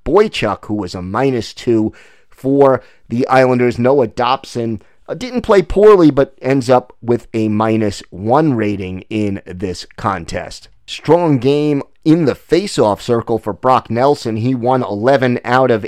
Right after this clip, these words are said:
eighteen, uh, face-offs. And in hits, you know, Anders Lee got physical out there. He was credited with six hits for the Islanders to lead the team.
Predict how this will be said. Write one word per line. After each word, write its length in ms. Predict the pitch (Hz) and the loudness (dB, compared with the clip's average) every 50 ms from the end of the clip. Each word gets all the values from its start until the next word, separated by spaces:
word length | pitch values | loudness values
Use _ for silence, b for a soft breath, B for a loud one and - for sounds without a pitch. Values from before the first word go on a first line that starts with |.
| - - | -8 -6
eighteen, 760 | 139 131 135 - _ - - 143 135 131 131 127 123 117 b b b b b b b b b - | -6 -6 -6 -10 _ -10 -6 -4 -2 -2 0 0 -2 -2 b b b b b b b b b -8
uh, 340 | 104 104 101 98 101 98 - _ _ _ _ | -6 -6 -4 -4 -6 -8 -8 _ _ _ _
face-offs. 580 | _ - - 139 151 143 - 143 135 135 - 160 | _ -2 0 0 0 0 0 0 0 0 2 0
And 180 | 151 151 156 - - | -2 -2 -2 -4 -2
in 160 | 165 165 170 | 0 2 2
hits, 540 | 160 - - 262 254 - - - - - b b b b b b b b b | 2 0 4 4 4 4 2 -10 -18 -18 b b b b b b b b b
you 80 | 139 147 | 0 2
know, 120 | 175 175 - | 2 2 2
Anders 440 | 160 175 208 226 202 202 165 131 | 0 0 0 2 2 0 0 0
Lee 220 | 131 151 175 156 113 | -2 -2 -2 -2 -2
got 220 | - 92 78 - | -6 -6 -8 -8
physical 460 | - - 90 82 85 87 80 80 82 | -10 -12 -12 -12 -12 -14 -16 -14 -12
out 220 | 82 78 78 - - | -12 -12 -12 -12 -12
there. 240 | 90 90 85 82 80 | -10 -8 -8 -8 -8
He 200 | - 139 165 180 | -8 -8 -4 -2
was 160 | 170 156 - | -2 -4 -4
credited 580 | - - 139 135 131 135 127 127 123 120 - b b b b b b | -2 2 2 2 4 4 2 2 0 0 -4 b b b b b b
with 360 | 101 117 117 113 - - _ _ _ - | -2 -2 -2 -2 -4 -8 _ _ _ -20
six 640 | - - - - - - 226 226 - - - - - | -18 -16 -14 -12 -2 0 0 0 0 -6 -16 -16 -16
hits 480 | - 95 117 104 78 - _ - - _ _ | -10 -6 -6 -6 -6 -6 _ -20 -20 _ _
for 340 | - - 117 120 123 123 117 | -14 -8 -4 0 2 2 2
the 160 | 107 110 117 | 2 0 -2
Islanders 540 | - 107 117 117 113 113 110 107 107 101 - - | 0 0 0 0 0 -2 -2 -2 -2 -4 -4 -6
to 100 | - 101 | -10 -8
lead 260 | 104 113 110 107 95 | -6 -6 -6 -6 -10
the 80 | 104 | -12
team. 420 | - - - 123 120 117 113 107 | -14 -8 -4 -2 -2 0 -2 -4